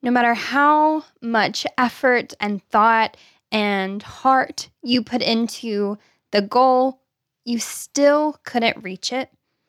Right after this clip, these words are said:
Or maybe you had a New Year's resolution, but you were left at the end of the year in the exact same place you were before. This week, I am sharing why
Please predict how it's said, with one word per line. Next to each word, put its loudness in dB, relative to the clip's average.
Or 4
maybe 4
you 4
had 0
a 0
New 0
Year's 0
resolution, 0
but 4
you 0
were 4
left 0
at -4
the -2
end 2
of 4
the 4
year 2
in 4
the 6
exact 0
same 2
place 0
you 2
were 4
before. -10
This 2
week, 0
I 2
am 2
sharing -2
why 0